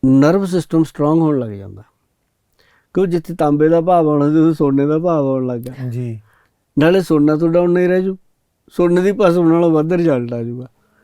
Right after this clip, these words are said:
Speaker 2: ਅੱਛਾ।
Speaker 1: ਇਹ ਗ੍ਰੰਥ 'ਚ ਲਿਖਿਆ ਹੈ, ਮੈਂ ਕੋਈ ਕੋਲੋਂ ਨਹੀਂ ਕਹਿੰਦਾ। ਇਹ ਗ੍ਰੰਥ ਦੀ, ਅ, ਬਾਣੀ ਹੈ ਕਿ ਗੋਲਡ ਦਾ ਪਾਣੀ ਜਾਂ ਗੋਲਡ ਨੂੰ ਦੁੱਧ 'ਚ ਉਬਾਲ ਕੇ, ਜਿਵੇਂ ਹੁਣ ਮੰਨ ਲਓ ਤੁਸੀਂ ਦੁੱਧ ਰੱਖਿਆ ਉਬਲਣਾ,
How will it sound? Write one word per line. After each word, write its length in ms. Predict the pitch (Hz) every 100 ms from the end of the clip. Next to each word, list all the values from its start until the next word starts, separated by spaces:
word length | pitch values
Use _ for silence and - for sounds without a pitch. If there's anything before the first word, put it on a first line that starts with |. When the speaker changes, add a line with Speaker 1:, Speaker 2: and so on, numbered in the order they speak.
| -
Speaker 2:
ਅੱਛਾ। 300 | 117 - 120
Speaker 1:
ਇਹ 80 | 180
ਗ੍ਰੰਥ 400 | 165 165 170 202
'ਚ 120 | 196
ਲਿਖਿਆ 320 | 208 185 190
ਹੈ, 120 | 190 226
ਮੈਂ 160 | 196
ਕੋਈ 100 | 190
ਕੋਲੋਂ 340 | 190 170 180 208
ਨਹੀਂ 140 | 214
ਕਹਿੰਦਾ। 380 | 196 175 113 113 _ _ _ _ _ _
ਇਹ 100 | 160
ਗ੍ਰੰਥ 380 | 151 147 143 160
ਦੀ, 320 | 175 190 190
ਅ, 460 | - 143 143 123 135
ਬਾਣੀ 500 | 123 123 139 175 156
ਹੈ 100 | 202 - _ _
ਕਿ 120 | 170 185
ਗੋਲਡ 520 | 139 135 151 190 202
ਦਾ 200 | 190 190
ਪਾਣੀ 480 | 147 127 135 190 175
ਜਾਂ 140 | 180
ਗੋਲਡ 360 | 160 160 175 185
ਨੂੰ 200 | 190 156
ਦੁੱਧ 240 | 143 180
'ਚ 120 | 185
ਉਬਾਲ 360 | 151 139 127 113
ਕੇ, 200 | - 107 _ _
ਜਿਵੇਂ 220 | 135 139 151
ਹੁਣ 80 |
ਮੰਨ 200 | 156 143
ਲਓ 80 | 151
ਤੁਸੀਂ 180 | 147 156
ਦੁੱਧ 240 | 147 156
ਰੱਖਿਆ 300 | 175 147 131
ਉਬਲਣਾ, 400 | 131 120 120 117